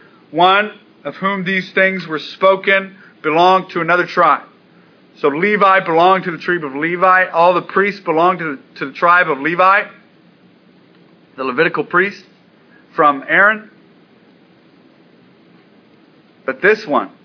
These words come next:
Jesus, belongs to another tribe from which no one has ever served at the altar. So I, I take it most of you know Jesus was born of what tribe?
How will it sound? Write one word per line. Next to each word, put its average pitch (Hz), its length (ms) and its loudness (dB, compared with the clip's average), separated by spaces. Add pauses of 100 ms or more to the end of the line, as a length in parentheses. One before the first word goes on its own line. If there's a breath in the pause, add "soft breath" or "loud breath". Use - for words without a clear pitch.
(180)
Jesus, 170 600 -2
belongs 156 400 -2
to 170 100 -12
another 170 280 2
tribe 135 420 0 (640 soft breath)
from 196 260 2
which 214 260 2
no 180 200 2
one 220 280 2
has 170 300 -4
ever 214 280 2
served 202 600 2 (380 soft breath)
at 156 180 0
the 190 120 0
altar. 208 380 0 (600)
So 196 120 0
I, 180 200 0 (280)
I 160 80 -4
take 196 180 2
it 185 40 0
most 208 300 2
of 190 80 -4
you 185 100 -2
know 180 200 0
Jesus 190 460 -4
was 147 80 -16
born 190 440 2
of 165 180 -2
what 180 240 0
tribe? 151 380 -2